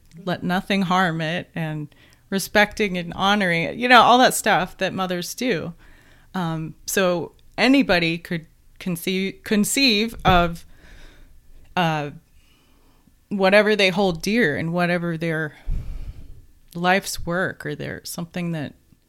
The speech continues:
they're working on. And then on, and, and so, like, if it's the opposite, say you get the, the Empress in reverse, it could talk about literal,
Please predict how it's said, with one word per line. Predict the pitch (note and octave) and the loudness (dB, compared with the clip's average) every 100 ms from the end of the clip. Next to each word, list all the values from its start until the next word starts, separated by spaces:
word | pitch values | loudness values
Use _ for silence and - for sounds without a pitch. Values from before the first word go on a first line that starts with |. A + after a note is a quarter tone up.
| _ | _
they're | F3+ F3 | -4 -2
working | F3+ F#3+ F#3+ E3+ | -2 -4 -4 -8
on. | D#3 D#3 D3+ - _ - - | -6 -8 -10 -14 _ -8 0
And | A3 | 4
then | A3 | 6
on, | G#3+ G3 | 4 2
and, | - G#3 - - | 0 -2 -2 -6
and | G#3 - | -4 0
so, | A#3+ G#3+ | 2 2
like, | G#3 G3 - | 2 0 -2
if | G3 - | -6 -2
it's | G#3 - - - - - - _ - | -4 -4 -8 -10 -18 -20 -20 _ -6
the | G3+ - | -6 2
opposite, | F3+ G3 G3 G3+ - D#3+ D#3 | 4 4 2 -4 -2 -4 -4
say | F3 F3 | -4 -4
you | F3+ | -4
get | F#3 D#3 - | -4 -4 -4
the, | F3 E3 - - - | -6 -6 -12 -18 -4
the | |
Empress | E3+ E3 F3 E3 - - _ | -2 0 0 -2 -6 -14 _
in | E3 D#3+ | -6 -4
reverse, | D3+ G3 F3+ E3 - | -4 -2 -2 -2 -8
it | - - | -14 -14
could | E3+ | -10
talk | - E3 | -8 -8
about | F3 D#3+ D#3+ - - - _ - - F#3+ | -6 -4 -4 -6 -12 -20 _ -18 -10 -2
literal, | F#3 F#3+ F#3 F#3+ F3 F3 F3 | 2 4 6 4 2 0 -4